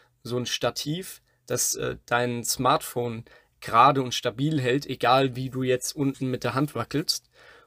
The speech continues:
Und, ähm, ich hab das bestellt für einen Preis X und auf einmal, einen Tag später wollte ich's einem Kollegen zeigen und da war dann so eine große Anzeige, Blitzangebot,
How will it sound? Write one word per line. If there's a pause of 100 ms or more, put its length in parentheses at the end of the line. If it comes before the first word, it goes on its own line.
Und,
ähm, (800)
ich
hab
das
bestellt
für
einen
Preis
X (140)
und (180)
auf
einmal, (280)
einen
Tag
später
wollte
ich's
einem
Kollegen
zeigen (480)
und (600)
da
war
dann
so
eine
große
Anzeige, (360)
Blitzangebot,